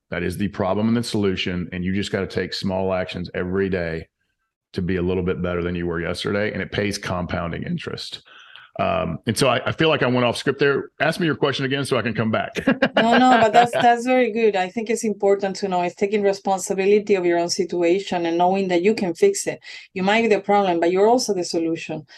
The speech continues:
Speaker 2: And I
Speaker 1: Always.
Speaker 2: think, yeah, and I think that's crucial. And not, you know, you wanna create, like you were saying, a tribe around you that supports you. But at the beginning, you might be the outsider because, uh, this is what I was asking you. So when you change, people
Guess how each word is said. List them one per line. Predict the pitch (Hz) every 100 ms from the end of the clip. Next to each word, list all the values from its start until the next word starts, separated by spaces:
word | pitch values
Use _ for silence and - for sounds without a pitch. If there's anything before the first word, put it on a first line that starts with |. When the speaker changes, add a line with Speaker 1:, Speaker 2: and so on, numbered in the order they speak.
| - -
Speaker 2:
And | 214 -
I |
Speaker 1:
Always. | 175 175 - -
Speaker 2:
think, | 180 185 180
yeah, | 185 175
and | 170 170
I | 165
think | 190
that's | 185 185 -
crucial. | 196 196 - 170
And | 170 165
not, | 180 180 - - - - -
you | 196
know, | 190 180 156
you | 190 185
wanna | 190 208 214
create, | - 190 196 202
like | 190
you | 185
were | 190
saying, | - 196 196
a | 175
tribe | - 202 202 208
around | 190 180 202 220 208
you | 175
that | 175
supports | - 170 - 240 226
you. | 196 165 - - - -
But | 202
at | 202
the | 202
beginning, | 202 233 262 240 220
you | 208 233
might | 214 226 233
be | 226 233
the | 208 196
outsider | 185 196 190 - 220 226 185 175
because, | 185 196 190 190
uh, | 180 175
this | 185 190
is | 196
what | 196 190
I |
was | 190 196
asking | 208 208 208 190
you. | 170 - - -
So | - 208 196
when | 202
you | 208 240
change, | 233 - 262 254 233 233 -
people | - 233 233 226 220